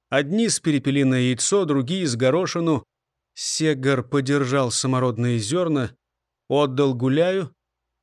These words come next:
Воевода с первым витязем переглянулись. Уж они-то лучше всех знали не только цену серебра, но и вес его на руке. Лесные жители, редко покидавшие свой край, звали Сегара встать за них против окаянного.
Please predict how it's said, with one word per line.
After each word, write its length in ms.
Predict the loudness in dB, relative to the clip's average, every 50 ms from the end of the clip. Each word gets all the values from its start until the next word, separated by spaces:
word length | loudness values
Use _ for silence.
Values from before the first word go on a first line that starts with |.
| _ _ _
Воевода 840 | -10 -2 0 2 2 4 2 2 0 0 0 0 0 0 0 -2 -2 -2
с 100 | -2 -4
первым 420 | -2 -2 0 0 2 2 0 0
витязем 540 | 0 -2 -4 -6 -6 -6 -4 -4 -4 -4 -4
переглянулись. 1040 | -4 -4 -4 -4 -4 -4 -4 -4 -4 -4 -4 -4 -4 -6 -8 -8 -8 -10 -10 -12 _ _ _ _ _ _ _ _ _
Уж 340 | 0 0 0 0 0 0 0
они-то 400 | 0 0 0 -2 -2 0 -2 -2
лучше 300 | -2 -2 -4 -4 -4 -4
всех 380 | -4 -4 -4 0 0 0 0
знали 380 | 0 -2 -2 -2 0 0 0 0
не 100 | 0 0
только 280 | 0 -2 -2 -2 -2 -2
цену 340 | 0 0 0 0 0 0
серебра, 480 | 0 0 0 -2 0 0 2 2 2 2
но 180 | 2 0 0 2
и 140 | 2 2
вес 420 | 2 0 0 0 0 0 0 -2 -4
его 300 | -4 -4 -2 -2 0 0
на 100 | 0 0
руке. 460 | 0 -2 -2 -2 -4 -6 -6 -8 -12 _ _ _ _ _ _ _ _ _ _ _ _ _
Лесные 640 | -2 0 0 2 0 0 0 2 2 2 2 2 0
жители, 440 | 0 0 -2 -2 -2 -2 0 2 2
редко 360 | 2 2 0 -2 -2 -6 -4
покидавшие 580 | -4 -2 -2 0 0 0 0 -2 -2 -2 -2 0
свой 300 | 0 0 0 0 0 0
край, 320 | 0 0 2 2 2 2
звали 480 | 0 0 0 0 0 0 2 0 0 -2
Сегара 580 | -2 -2 -2 -2 -2 -2 0 0 0 0 0
встать 500 | 0 -2 -4 -4 -2 0 0 0 0 -2
за 200 | -2 0 0 0
них 240 | 0 -2 -4 -4 -4
против 320 | -4 -4 -2 -4 -6 -6
окаянного. 720 | -4 -4 -2 -2 0 0 0 -2 -2 -4 -6 -8 -10 -12